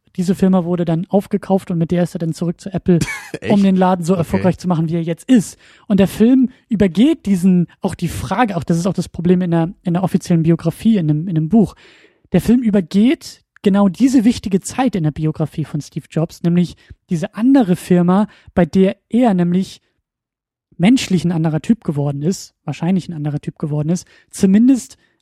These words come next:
Speaker 1: nach der Rückkehr zu Apple nicht mehr die gleichen Fehler gemacht hat, die er vorher bei der Firma gemacht
Speaker 2: Ja, und
Speaker 1: hat.
Speaker 2: da kann man natürlich dann auch gleich, äh, wieder als Zuschauer sagen, oder also ein Zuschauer wird sagen, diese Phase hätte mich viel mehr interessiert als die
Speaker 1: Ja.
Speaker 2: andere, der andere sagt, nee, das ist doch viel wichtiger.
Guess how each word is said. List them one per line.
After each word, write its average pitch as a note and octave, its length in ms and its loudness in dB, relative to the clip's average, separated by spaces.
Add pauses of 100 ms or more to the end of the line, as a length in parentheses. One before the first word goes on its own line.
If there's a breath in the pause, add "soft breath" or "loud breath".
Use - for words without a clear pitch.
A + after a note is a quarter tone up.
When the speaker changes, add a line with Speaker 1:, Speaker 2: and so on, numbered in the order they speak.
Speaker 1:
nach G#3+ 220 0
der F#3+ 160 2
Rückkehr F#3+ 300 2
zu - 180 -6
Apple F#3+ 200 2
nicht G#3+ 180 2
mehr G#3 80 4
die F3+ 80 0
gleichen F3+ 320 2
Fehler F#3 260 0
gemacht F3 300 -2
hat, - 80 -8
die D#3 80 -4
er C#3+ 60 -4
vorher G#3+ 300 2
bei C#3 100 -4
der C3+ 100 -4
Firma - 240 -6
gemacht D3 160 -6
Speaker 2:
Ja, F2+ 80 -6
und G#2 60 -4
Speaker 1:
hat. - 80 -2
Speaker 2:
da G#2 40 2
kann A2+ 160 -2
man A2+ 100 2
natürlich G#2 200 -2
dann G#2 100 -2
auch F#2+ 120 -2
gleich, A2 460 0
äh, G#2 140 -4
wieder G#2+ 160 0
als F#2 160 -2
Zuschauer A2 380 0
sagen, A2 380 0
oder F#2+ 200 -2
also F2+ 220 -8
ein G#2+ 180 -4
Zuschauer A2+ 340 -2
wird G#2+ 120 -2
sagen, G#2 340 -2
diese G#2 220 -4
Phase G2 280 -8
hätte G2 120 -6
mich F#2+ 140 -8
viel A2 120 0
mehr B2+ 160 2
interessiert C3+ 380 -2
als B2 140 -4
die - 80 -2
Speaker 1:
Ja. G#3 100 4
Speaker 2:
andere, C3+ 320 -2
der A2 100 0
andere G2+ 180 -6
sagt, G2 200 -2
nee, C3+ 240 2
das G2+ 180 -2
ist A2 100 -10
doch A2 80 -8
viel A#2 160 -2
wichtiger. C#3 440 0